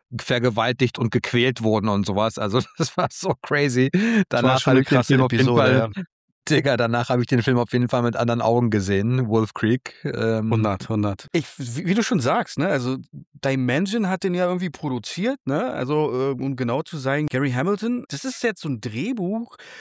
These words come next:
Speaker 2: von, äh, Everett De Roche, das ist auch ein, ja, in, in, in, in Australien eher bekannter,
Speaker 1: Mhm.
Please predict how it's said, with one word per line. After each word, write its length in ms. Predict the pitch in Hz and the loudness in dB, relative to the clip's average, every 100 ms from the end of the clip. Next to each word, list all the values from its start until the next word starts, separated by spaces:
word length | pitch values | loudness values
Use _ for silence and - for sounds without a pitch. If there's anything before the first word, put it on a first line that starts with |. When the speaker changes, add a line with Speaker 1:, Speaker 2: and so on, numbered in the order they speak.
| - _ | -20 _
Speaker 2:
von, 600 | - 143 143 143 147 147 | -6 -2 -2 -2 -4 -4
äh, 500 | 131 131 123 123 127 _ _ _ | -4 -2 -4 -4 -8 _ _ _
Everett 500 | 139 170 202 180 143 | -8 -4 -2 -2 -2
De 80 | 151 | -4
Roche, 420 | 113 104 143 285 - - | -2 -2 -2 -4 -10 -8
das 460 | 156 - - - | -8 -8 -16 -16
ist 40 | - | -8
auch 240 | 143 160 - | -6 -6 -6
ein, 540 | 147 147 151 151 143 | -6 -4 -2 -4 -2
ja, 260 | 117 160 165 | -2 -2 -2
in, 260 | 131 139 | -2 -4
in, 140 | 139 131 | -4 -6
in, 280 | 123 135 127 | -4 -4 -4
in 80 | 120 | -6
Australien 600 | 127 - - 127 156 139 | -6 -6 -4 -2 -2 -4
eher 440 | 135 147 165 165 | -4 -2 0 -2
bekannter, 640 | 151 135 151 170 170 170 165 - - - - _ - | -4 -4 -4 -2 0 -2 -4 -12 -20 -20 -20 _ -4
Speaker 1:
Mhm. 340 | - 135 135 | 0 2 0